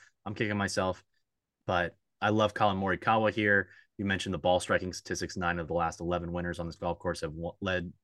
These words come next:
from tee to green, strokes gained. I think he can do that very well this week. And it's only a matter of time before he puts it together. All right, guys, same question, but just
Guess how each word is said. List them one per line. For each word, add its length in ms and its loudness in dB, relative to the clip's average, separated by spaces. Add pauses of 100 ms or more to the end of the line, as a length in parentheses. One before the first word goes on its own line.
from 180 -12
tee 140 -4
to 60 -2
green, 460 -4
strokes 300 -6
gained. 280 -2 (360)
I 80 -2
think 140 -6
he 100 -4
can 100 -8
do 120 0
that 160 -2
very 200 2
well 160 -2
this 240 -10
week. 260 -10 (280)
And 400 -8 (240)
it's 160 -4
only 140 0
a 20 0
matter 220 4
of 60 -2
time 380 0 (560)
before 240 2
he 80 4
puts 220 -2
it 80 -12
together. 420 -4 (840)
All 60 2
right, 140 6
guys, 200 6
same 240 4
question, 400 4
but 180 4
just 220 2